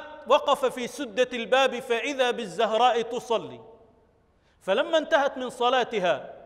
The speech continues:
وقبل ذلك لما أراد النبي أن ينصرف بكت،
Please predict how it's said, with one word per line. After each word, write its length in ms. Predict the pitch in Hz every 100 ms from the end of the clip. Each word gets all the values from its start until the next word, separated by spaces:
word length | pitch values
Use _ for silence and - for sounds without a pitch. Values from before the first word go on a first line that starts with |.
| - - _ _
وقبل 380 | 190 - 311 302
ذلك 400 | 294 320 302 285
لما 420 | 277 262 269 262
أراد 220 | 294 294
النبي 480 | 277 269 262 285 269
أن 80 | 262
ينصرف 520 | 262 247 294 302 -
بكت، 680 | 285 269 277 208 - - -